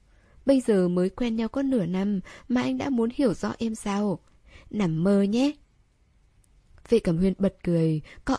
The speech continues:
cọ nơi hõm vai cô, sau đó ngồi thẳng người dậy, cắn nhẹ chóp mũi cô. "Vậy anh rất muốn khám phá từng trang, từng trang thật kỹ." Trương Tư Ninh tỏ ra không có gì quan trọng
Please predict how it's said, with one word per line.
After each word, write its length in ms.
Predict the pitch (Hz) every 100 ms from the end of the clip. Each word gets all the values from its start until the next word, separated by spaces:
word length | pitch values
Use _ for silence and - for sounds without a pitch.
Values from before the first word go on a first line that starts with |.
| -
cọ 140 | 247 -
nơi 200 | 208 208
hõm 180 | 208 -
vai 200 | 220 208 -
cô, 320 | 196 196 190 - _ -
sau 220 | - - 254
đó 160 | 190
ngồi 180 | 208 202
thẳng 260 | - 185 165
người 160 | 170
dậy, 320 | 160 180 175 - - -
cắn 240 | 202 190
nhẹ 120 | 262 269 -
chóp 220 | 262 254
mũi 180 | 220 240
cô. 400 | - 202 190 180 - _ _ _ _ _ _ _ _ _ - _
"Vậy 260 | 240 185 170
anh 120 | 185
rất 220 | 190 269 208
muốn 340 | 185 180 330 466 -
khám 260 | - 220
phá 260 | 240 214 202 -
từng 220 | - 202 196
trang, 360 | - 240 240 226 - _
từng 220 | 190 165 151
trang 300 | - 196 185 -
thật 280 | 196 - -
kỹ." 280 | 233 311 392 _ _ _ _ _ _ - _ _ - - -
Trương 220 | 247 214
Tư 180 | 202 214
Ninh 200 | 202 190
tỏ 240 | - 175
ra 280 | 156 185 175 180
không 160 | 233
có 140 | - 165
gì 180 | 220
quan 280 | 185 - 180
trọng 220 | - 190